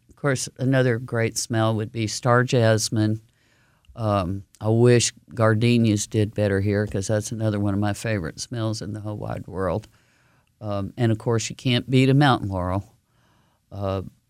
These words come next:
that is a lovely smell to me.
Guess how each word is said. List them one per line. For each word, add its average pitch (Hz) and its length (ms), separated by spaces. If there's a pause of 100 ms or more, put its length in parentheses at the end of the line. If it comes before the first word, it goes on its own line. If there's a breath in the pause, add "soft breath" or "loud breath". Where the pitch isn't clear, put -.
that 110 300
is 104 420 (320)
a - 120
lovely 120 480
smell 92 420
to - 160
me. 98 420